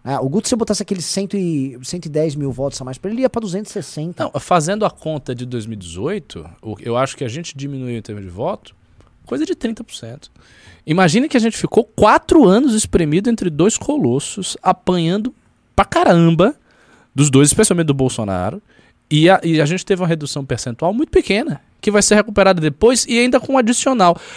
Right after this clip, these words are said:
Speaker 2: Nós conseguimos criar mais nomes grandes. Porque
Speaker 1: Sim.
Speaker 2: antes teve uma votação grande, mas a gente tinha menos nomes grandes. Agora a gente tem mais nomes grandes.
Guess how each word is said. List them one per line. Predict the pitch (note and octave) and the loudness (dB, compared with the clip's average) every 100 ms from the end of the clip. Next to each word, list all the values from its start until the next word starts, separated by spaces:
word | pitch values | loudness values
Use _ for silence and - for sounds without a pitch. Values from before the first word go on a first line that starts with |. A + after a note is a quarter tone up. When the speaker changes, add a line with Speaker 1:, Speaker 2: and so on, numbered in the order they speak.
| - | -2
Speaker 2:
Nós | F3 A3 | 2 2
conseguimos | - A3+ G3 A3+ B3 | 2 -4 -2 -2 -2
criar | - - C4+ A3 B3+ C4 | -2 0 4 6 4 4
mais | A#3 B3 G#3 | 2 2 0
nomes | G3+ G#3+ | -4 -2
grandes. | F#3+ E3+ D#3 - - _ _ _ | -2 -2 -6 -16 -20 _ _ _
Porque | C#3 D#3 | 2 4
Speaker 1:
Sim. | |
Speaker 2:
antes | E3+ G3 | 6 4
teve | D3+ F3 D#3 | 4 4 4
uma | D3+ C#3 | 2 4
votação | C3+ C3+ B2+ C#3 | 2 2 -2 -2
grande, | C#3 G3+ | -2 0
mas | |
a | A3 | -2
gente | - | -2
tinha | C4+ | -6
menos | - G3+ A#3 C#4+ G#3+ B2+ | -2 0 2 4 2 0
nomes | A#2+ G#2 | -2 -6
grandes. | F2 E2 | -6 -6
Agora | F2 B2 E3+ | -4 -2 -4
a | |
gente | E3 | -2
tem | G#3+ | -2
mais | G3+ G#3 F#3 | 2 0 0
nomes | C3+ F#2+ | -4 -6
grandes. | E2+ D#2 | -10 -12